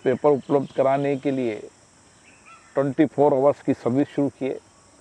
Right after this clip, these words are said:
ताकि जिन विषयों पर, मुद्दों पर बोलना चाहते हैं, विधेयक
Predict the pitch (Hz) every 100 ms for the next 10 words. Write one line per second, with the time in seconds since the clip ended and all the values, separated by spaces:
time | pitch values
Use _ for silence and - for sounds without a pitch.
0 | _ 123 131 143 123 135 147 131 120 139
1 | 139 123 139 139 131 214 233 _ - _
2 | - 104 113 123 123 139 147 135 131 135
3 | 135 120 131 131 139 135 117 113 117 143